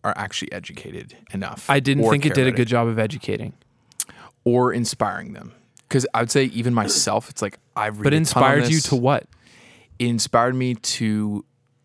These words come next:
Speaker 1: care more about the issue and do something about it. Which now, like, even, like, for
Speaker 2: Okay.
Speaker 1: example, with Into the Light, it's like, yeah, that was something we talked about. After watching them, like, I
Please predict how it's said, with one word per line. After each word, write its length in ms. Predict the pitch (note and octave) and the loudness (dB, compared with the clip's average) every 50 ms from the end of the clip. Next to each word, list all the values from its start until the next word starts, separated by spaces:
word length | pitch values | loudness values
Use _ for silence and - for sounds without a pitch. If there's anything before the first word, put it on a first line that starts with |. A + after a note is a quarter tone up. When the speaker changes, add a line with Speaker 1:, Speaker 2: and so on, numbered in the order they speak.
| _ _ _ _ _ | _ _ _ _ _
Speaker 1:
care 380 | - - - - A2+ A#2 A#2 A2+ | -14 -12 -4 -2 0 2 2 0
more 240 | A2 G#2+ G#2+ G#2 G#2+ | 0 -2 0 0 -2
about 240 | G#2 G#2 G2+ G2 - | -2 -2 -4 -4 -6
the 120 | F#2+ - | -8 -10
issue 320 | G#2 - - - G#2 G2+ F#2 - | -8 -8 -6 -6 -6 -8 -8 -8
and 180 | G#2 G2 G2 | -10 -10 -10
do 140 | - G2 F#2+ | -10 -10 -10
something 340 | - - - - - - - | -10 -12 -12 -12 -16 -18 -16
about 180 | - - G1+ | -16 -16 -16
it. 160 | G1+ G1+ - _ _ _ _ _ _ _ _ _ _ _ _ - _ _ _ _ | -18 -18 -20 _ _ _ _ _ _ _ _ _ _ _ _ -20 _ _ _ _
Which 260 | - A2+ A2 - - | -4 -2 -2 0 0
now, 240 | A#2+ A2 G#2 G#2 G#2+ | 2 2 2 2 2
like, 300 | G#2 G#2 G#2 G2 - - _ _ _ _ _ _ | 0 -2 -2 -4 -8 -14 _ _ _ _ _ _
even, 220 | B2+ C3 C3 C3 A#2+ | -2 0 2 2 2
like, 120 | A2+ G#2+ - _ | 2 0 -2 _
for 140 | - - C3+ | -4 -4 -2
Speaker 2:
Okay. 140 | G#2+ - B2 | 0 2 0
Speaker 1:
example, 300 | A2+ A2+ A2 G#2 G#2+ - _ _ _ _ _ _ _ _ | 0 2 0 -4 -6 -8 _ _ _ _ _ _ _ _
with 120 | B2+ B2 C3 | 0 0 2
Into 200 | - A#2 A2 A#2 | 0 -2 -4 -2
the 80 | A2+ G#2 | -2 0
Light, 220 | G#2 G#2+ G#2 G2 - | 0 0 0 -2 -6
it's 140 | A2+ - - | -10 -8 -8
like, 260 | G#2 G#2 - - _ _ _ _ _ _ _ _ _ _ _ _ _ | -8 -8 -10 -14 _ _ _ _ _ _ _ _ _ _ _ _ _
yeah, 220 | - C#4+ D4 B3+ A3 | -4 0 0 0 0
that 60 | G#3+ | 0
was 80 | G3+ - | -2 -2
something 180 | - E3+ C#3+ | -4 -4 -4
we 60 | B2 A2+ | -2 0
talked 240 | B2+ A#2 A2+ - | 0 0 0 0
about. 240 | - A#2+ A2+ A2 - - _ _ | 0 0 0 0 -2 -6 _ _
After 240 | - A2+ A2 - B2 | -4 -4 -2 -2 0
watching 320 | A2 A2 A2+ - - A2 G#2+ | 2 2 0 2 0 -2 -2
them, 180 | G#2 G#2 G2+ | -2 -4 -6
like, 140 | G2+ - - - _ | -8 -10 -12 -10 _
I 140 | G#2+ G#2+ | -6 -6